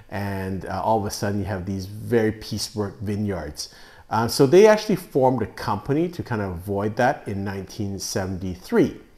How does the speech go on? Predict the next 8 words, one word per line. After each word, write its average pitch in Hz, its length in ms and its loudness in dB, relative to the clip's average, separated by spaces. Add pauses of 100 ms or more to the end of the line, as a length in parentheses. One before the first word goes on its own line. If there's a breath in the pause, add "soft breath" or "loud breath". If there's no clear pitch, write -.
(540 loud breath)
And 117 200 0
then 123 320 4
in 117 340 0
nineteen 120 960 0
ninety, 123 720 0
uh, 98 300 -4
Vincent's 127 760 2
daughter, 135 800 -2